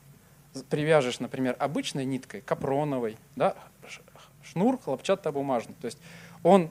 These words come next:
на самом деле достаточно крепкий, но его с-, и он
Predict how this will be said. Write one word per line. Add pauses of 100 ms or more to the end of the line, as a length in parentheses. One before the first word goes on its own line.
на
самом
деле
достаточно
крепкий, (300)
но
его
с-,
и
он